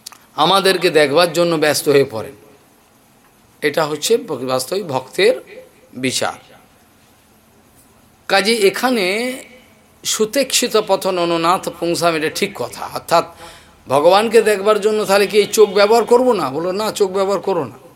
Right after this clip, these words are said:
লাভ হবে না, কিছু ইট পাথর দেখবে।" তোমাকে প্রথমে ভগবানের অপ্রাকৃত কথা, গুণাবলী, অপ্রাকৃত গুণাবলী অনর্গল সেই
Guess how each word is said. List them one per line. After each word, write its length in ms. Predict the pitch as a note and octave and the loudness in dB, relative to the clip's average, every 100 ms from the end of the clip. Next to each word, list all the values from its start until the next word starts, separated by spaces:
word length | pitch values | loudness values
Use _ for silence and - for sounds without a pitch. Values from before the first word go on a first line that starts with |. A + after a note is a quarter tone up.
| _ _ | _ _
লাভ 260 | C3+ E3 F#3 | 0 2 4
হবে 180 | G3+ F3 | 2 0
না, 100 | D3+ | -4
কিছু 240 | E3+ E3 | -6 -4
ইট 220 | G3 G3 | -4 -2
পাথর 260 | G3 F3 E3 | 0 0 0
দেখবে।" 380 | C3 B2+ G2 A2 - _ _ _ - - _ - | -2 -4 -6 -14 -18 _ _ _ -20 -20 _ 0
তোমাকে 300 | G#3 A3 G#3+ | 2 6 4
প্রথমে 600 | G3+ G3 G#3 G#3 G#3 F#3+ - - - _ | 4 0 0 -2 -2 -4 -8 -12 -20 _
ভগবানের 560 | B2 E3 F3 F#3 F#3 F#3+ | -2 0 2 0 0 2
অপ্রাকৃত 600 | D#3+ - E3+ F3 F3 F3+ D3+ | 0 2 2 2 0 -2 -2
কথা, 360 | D3 D#3 D#3+ C#3+ - _ _ _ _ | -2 -4 -6 -12 -20 _ _ _ _
গুণাবলী, 760 | D3 D#3+ E3+ F3 F3 E3+ F3 B3 - - - - - _ _ _ _ _ - | -8 0 2 4 4 2 -2 -6 -12 -20 -20 -20 -20 _ _ _ _ _ -4
অপ্রাকৃত 520 | D#3+ D#3+ F3+ F3 F3+ E3+ | 0 0 2 2 2 -2
গুণাবলী 580 | D#3+ E3 E3 D#3+ E3 | 0 0 0 0 0
অনর্গল 720 | D#3+ D#3 F#3+ F#3 D#3+ F#3 G3+ G#3 | 0 2 2 0 2 4 4 2
সেই 600 | - E3+ D#3+ D#3 D3 | 0 0 0 -4 -8